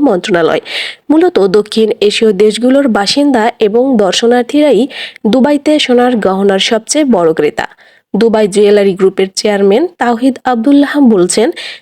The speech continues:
দুবাইয়ের গহনা তার সর্বোচ্চ মানের বেঞ্চমার্ক এবং সেরা দামের জন্য পরিচিত, আর ব্যবসার পরিমাণের ওপর ফোকাস করে থাকে। দুবাইয়ের জুয়েলার্স, বেশিরভাগ জুয়েলার্সের জন্য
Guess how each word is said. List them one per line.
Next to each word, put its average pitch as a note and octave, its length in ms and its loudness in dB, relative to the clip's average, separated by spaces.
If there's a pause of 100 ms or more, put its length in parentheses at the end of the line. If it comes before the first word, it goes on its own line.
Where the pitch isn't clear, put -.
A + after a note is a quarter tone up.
(120)
দুবাইয়ের D4 420 0
গহনা G#3 440 0
তার F3 260 -2
সর্বোচ্চ A3+ 580 -2
মানের D4 380 0 (120)
বেঞ্চমার্ক G#3+ 640 0 (180)
এবং G3 280 2
সেরা G#3+ 340 0
দামের C4+ 340 0
জন্য D4 280 0 (200)
পরিচিত, G3 420 0 (540)
আর F#3 200 -2
ব্যবসার F3+ 540 -2
পরিমাণের G#3+ 560 2
ওপর C#4 380 0
ফোকাস G#3+ 400 -4
করে F#3+ 220 0
থাকে। F#3+ 320 -2 (500)
দুবাইয়ের D4 500 2
জুয়েলার্স, D#3+ 460 0 (340)
বেশিরভাগ G3 500 0
জুয়েলার্সের F#3 580 0
জন্য D4 260 0